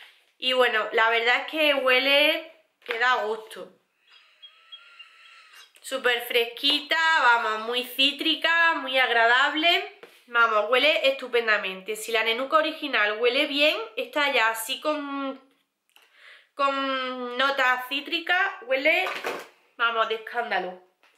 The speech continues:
Y ya me quedan dos, tres cositas que enseñaros y terminamos. Una de ellas es este, este ambientador de, eh, de Fruit Company.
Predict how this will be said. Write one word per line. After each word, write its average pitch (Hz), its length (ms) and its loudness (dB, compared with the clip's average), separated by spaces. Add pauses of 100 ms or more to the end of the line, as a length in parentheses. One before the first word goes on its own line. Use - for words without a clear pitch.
(420)
Y 285 160 -4
ya 349 360 2
me 311 120 -4
quedan 320 340 2
dos, 285 520 4 (540)
tres 311 220 -2
cositas 285 480 -2
que 294 80 -6
enseñaros 269 520 0
y 381 60 -2
terminamos. 214 600 -2 (680)
Una 311 240 0
de 320 160 2
ellas 359 180 2 (160)
es 269 100 2
este, 285 160 -4 (200)
este 269 460 2
ambientador 247 840 2 (160)
de, 226 1120 4 (300)
eh, 233 280 4
de 226 160 6
Fruit 269 340 -4
Company. 320 480 0